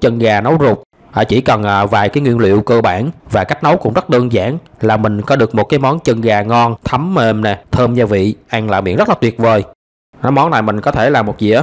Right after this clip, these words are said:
rồi lai rai ly bia cùng anh em chiến hữu bạn bè dịp cuối tuần, hoặc là mình làm dùng để ăn với cơm cũng rất là ngon luôn các bạn. Rồi, bây giờ mình, à, xin mời các bạn xem, à, chi tiết cách làm nha. Ở đây là những cái thành phần, à, nguyên liệu chính của mình, à, chuẩn bị gồm có nè.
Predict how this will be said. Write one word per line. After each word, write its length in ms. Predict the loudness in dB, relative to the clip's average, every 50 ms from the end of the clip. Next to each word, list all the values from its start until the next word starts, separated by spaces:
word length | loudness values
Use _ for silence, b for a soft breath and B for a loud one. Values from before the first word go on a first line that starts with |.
| 0
rồi 220 | 0 0 2 2 2
lai 180 | 2 2 0
rai 220 | 0 0 0 0 0
ly 120 | 0 0
bia 200 | 2 2 2 2
cùng 260 | 2 0 -2 -2 0
anh 120 | 0 0 -2
em 120 | -2 -2
chiến 160 | -2 -4 -2
hữu 180 | 0 0 0 0
bạn 160 | 0 0 0
bè 220 | 0 -2 -2 -2 -4
dịp 140 | -4 -6 -4 -2
cuối 140 | -2 -2 0
tuần, 220 | 0 -2 -2 -4 -10 _ _ _ _ _ -6
hoặc 220 | -6 -4 -2 -2
là 100 | -2 -2
mình 140 | -2 0 0
làm 180 | 0 0 -2
dùng 140 | -2 -2 -2
để 60 | 0
ăn 180 | 0 -2 -2 -2
với 100 | -2 -2
cơm 300 | 0 0 0 0 0 -4 -6 -4
cũng 160 | -4 -2 0
rất 100 | 0 0 0
là 60 | 0
ngon 260 | 2 2 2 2 2
luôn 200 | 2 2 2 0
các 140 | -2 -2 -2
bạn. 180 | -2 -2 -4 -6 -12 _ _ _ _ _ _ _ _ _ _ _ _ -20 -20 -8 -2
Rồi, 180 | 0 0 0 0 -2 -4 -4
bây 160 | -2 0 2
giờ 120 | 2 2 2
mình, 160 | 0 0 0
à, 120 | -2 -2
xin 140 | 0 -2 0
mời 180 | 0 0 0 0
các 140 | 0 -2 -2
bạn 200 | -2 -2 -4 -6 -6
xem, 320 | -2 0 0 2 2 0
à, 60 | 0
chi 120 | 0 0 -2
tiết 140 | 0 -2 -2
cách 200 | -2 -2 -2 -2
làm 160 | -2 -2 0
nha. 220 | -2 -2 -4 -4 -8 -18 -20 _ _ _ _ _ _ _ _ _ _ _ _ _ _ _ _ _ _ _ _ _ _ _ _ -20 -14 -6
Ở 120 | -2 0 2
đây 120 | 2 2
là 80 | 2 2
những 160 | 0 0 0
cái 80 | 0
thành 160 | 0 0 0 0
phần, 240 | 0 0 0 2
à, 140 | 2 2 2
nguyên 180 | 2 0 2 2
liệu 100 | 2 2
chính 180 | 2 0 0
của 120 | 0 0 2
mình, 140 | 2 2 2
à, 120 | 2 0
chuẩn 180 | 0 0 0 2
bị 100 | 2 2
gồm 180 | 2 0 0
có 240 | 0 2 2 2 2
nè. 140 | 0 -2